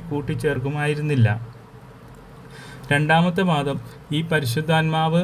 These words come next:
ഈ ഭൂമിയിൽ വ്യത്യസ്ത രൂപങ്ങളിൽ പ്രത്യക്ഷപ്പെട്ടിട്ടുണ്ട് എന്നതാണ്. മഹത്വമുള്ള ആത്മാവ് തന്നെ തന്നെ മനുഷ്യനോട് വെളിപ്പെടുത്തിയിട്ടുണ്ട്. മനുഷ്യർ അവനെ നേരിട്ട് കണ്ടിട്ടില്ലെങ്കിലും അവൻ്റെ സാന്നിധ്യം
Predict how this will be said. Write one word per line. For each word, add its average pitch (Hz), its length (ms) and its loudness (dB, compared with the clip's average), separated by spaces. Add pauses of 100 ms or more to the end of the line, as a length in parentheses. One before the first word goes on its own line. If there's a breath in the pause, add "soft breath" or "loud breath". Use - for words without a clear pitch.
(140)
ഈ 151 100 -2
ഭൂമിയിൽ 147 560 0
വ്യത്യസ്ത 143 460 -2 (100)
രൂപങ്ങളിൽ 156 540 0 (100)
പ്രത്യക്ഷപ്പെട്ടിട്ടുണ്ട് 151 1120 -2 (180)
എന്നതാണ്. 135 480 2 (1040 loud breath)
മഹത്വമുള്ള 165 500 2 (100)
ആത്മാവ് 160 360 0 (120)
തന്നെ 160 320 0
തന്നെ 165 200 0 (120)
മനുഷ്യനോട് 151 520 0
വെളിപ്പെടുത്തിയിട്ടുണ്ട്. 156 1000 2 (640 loud breath)
മനുഷ്യർ 151 400 0 (140)
അവനെ 156 320 0
നേരിട്ട് 160 480 0
കണ്ടിട്ടില്ലെങ്കിലും 147 840 -2 (180)
അവൻ്റെ 147 360 0
സാന്നിധ്യം 147 600 0